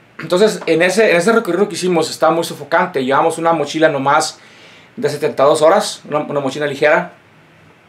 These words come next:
eh, bastante agua, eh, con, eh, electrolitos. Es muy importante,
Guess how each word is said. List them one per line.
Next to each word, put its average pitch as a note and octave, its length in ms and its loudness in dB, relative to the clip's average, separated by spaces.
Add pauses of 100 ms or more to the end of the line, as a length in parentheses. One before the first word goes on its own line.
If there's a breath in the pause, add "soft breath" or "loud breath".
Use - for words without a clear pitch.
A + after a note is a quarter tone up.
(360)
eh, C3 400 4
bastante C#3+ 400 -2
agua, F#3 460 4 (960 soft breath)
eh, C3 420 2
con, D#3 320 2
eh, C#3+ 220 0
electrolitos. D3+ 600 0
Es C#3+ 80 -6
muy E3+ 140 0
importante, E3 840 0